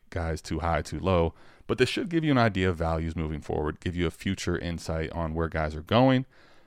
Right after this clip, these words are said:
And then also, Jay Rich will kinda talk about what we think of some of these players, some of these values, how these picks fit in to the whole landscape as we get ready to approach. I mean, it's four weeks from now, man. The fantasy football <laughs> championship will be decided,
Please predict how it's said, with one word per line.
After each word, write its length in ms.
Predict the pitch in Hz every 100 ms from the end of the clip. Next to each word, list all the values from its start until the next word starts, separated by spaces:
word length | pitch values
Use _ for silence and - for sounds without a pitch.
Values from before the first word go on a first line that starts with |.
| - -
And 80 | 151
then 80 |
also, 380 | 139 151 156 147
Jay 200 | 127 127
Rich 220 | 127 127
will 80 | 107
kinda 200 | - 107
talk 280 | - 107 110
about 440 | 92 90 90 87 - _ _ _ _ _
what 260 | - 117 -
we 160 | 131 123
think 500 | - 101 107 - - -
of 420 | 92 92 87 - -
some 220 | - 101 101
of 60 |
these 120 | 95
players, 480 | - 95 87 87 87
some 200 | - 90
of 100 | 85
these 180 | 85 82
values, 600 | 87 82 85 82 80 - - -
how 140 | - 101
these 180 | 92 -
picks 360 | - 98 -
fit 200 | - 85
in 320 | 82 82 80 - - - -
to 100 | 107
the 80 | 110
whole 160 | 135
landscape 560 | 113 95 90 - 90 -
as 220 | 95 92
we 100 | 92
get 300 | 87 - - - -
ready 160 | 95
to 160 | 87 92
approach. 600 | 85 104 104 92 - - _ - - -
I 40 | 95
mean, 100 | 98
it's 80 | 110
four 240 | - 135
weeks 200 | 120 160
from 120 | 120
now, 140 | 95 85
man. 240 | 87 98 - -
The 80 | 85
fantasy 360 | 95 107 -
football 400 | 104 110 113 101 98
<laughs> 120 | -
championship 560 | 101 - 120 - 107
will 60 | 98
be 120 | 98
decided, 600 | 90 - 92 101 110 110